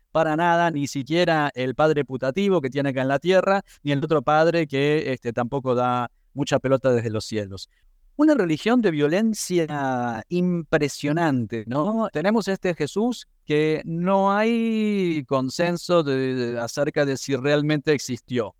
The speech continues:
Asumamos que sí, digamos, ¿no? Porque, bueno, de hecho ya se ha,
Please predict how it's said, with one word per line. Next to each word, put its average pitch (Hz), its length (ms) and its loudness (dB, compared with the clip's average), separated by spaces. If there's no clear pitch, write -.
Asumamos 202 640 0
que 185 120 -2
sí, 214 460 0
digamos, 139 380 0
¿no? 165 160 0
Porque, 131 220 -4
bueno, 127 260 -2
de 131 60 0
hecho 139 160 -4
ya 135 160 -4
se - 120 -6
ha, 131 240 -6